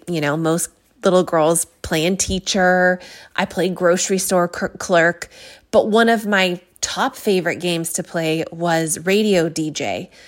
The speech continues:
So that I feel like is a little bit abnormal. <laughs> And that makes me feel like there was already from a young age this inherent desire to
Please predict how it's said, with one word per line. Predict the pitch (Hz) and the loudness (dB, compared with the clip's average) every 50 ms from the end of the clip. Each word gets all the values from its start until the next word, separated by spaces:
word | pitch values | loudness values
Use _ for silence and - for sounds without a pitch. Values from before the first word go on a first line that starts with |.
| - - - - - - - - _ _ _ _ _ | -20 -20 -20 -20 -20 -20 -20 -20 _ _ _ _ _
So | - - - 269 247 | -2 2 4 6 6
that | 214 202 269 269 330 381 453 | 6 4 2 2 2 0 0
I | 440 403 349 | 0 -2 -2
feel | - - 269 269 277 269 262 | -2 0 2 4 6 6 6
like | 247 233 214 220 | 6 4 2 2
is | 226 208 190 165 - - - - | 0 -2 -2 -2 -6 -14 -12 -6
a | - 202 | -6 -4
little | 190 180 190 196 208 240 269 | -2 -2 -2 0 0 0 0
bit | 269 311 302 277 - | 2 4 2 4 2
abnormal. | - 262 285 294 294 254 262 262 262 269 285 285 311 320 339 370 349 - - - 285 262 - - | 0 0 0 0 0 0 2 2 2 2 2 2 2 2 2 4 4 6 6 6 4 0 -6 -8
<laughs> | - - - - - - - | -16 -14 -14 -14 -12 -6 -2
And | - 226 226 220 220 214 214 208 | 0 2 4 4 2 2 0 -2
that | 208 - 220 202 196 - | -2 2 4 4 4 2
makes | 240 240 233 220 - - | 2 -2 -4 -4 -4 -2
me | 226 214 | -2 -2
feel | 208 - - 196 196 190 | -2 -2 0 2 2 4
like | 190 196 185 185 - | 4 2 2 0 0
there | 202 196 190 | -2 0 0
was | 185 185 180 165 - _ _ _ _ _ _ _ - | 0 0 -2 -4 -6 _ _ _ _ _ _ _ 0
already | 196 196 190 196 190 190 196 214 | 2 2 4 2 2 2 2 0
from | 208 214 202 190 | 0 -2 0 0
a | 180 | 0
young | 180 170 185 180 180 180 180 175 - | -2 0 -2 -2 -2 -2 -4 -4 -4
age | - 185 175 175 175 165 - | -4 -4 -4 -4 -4 -6 -6
this | - 175 175 - - | -6 -4 -4 -4 -4
inherent | - - 175 180 175 - - 185 180 180 180 180 175 - - | -6 -6 -6 -6 -4 -4 -2 0 2 2 0 0 -2 -4 -6
desire | 170 185 175 165 175 151 156 160 170 165 170 170 175 180 | -6 -6 -4 -2 -2 0 0 2 2 2 2 2 2 2
to | 175 175 - - - 175 170 165 156 156 156 160 | 0 -4 -6 -6 -4 -2 -2 -2 -2 -2 -4 -6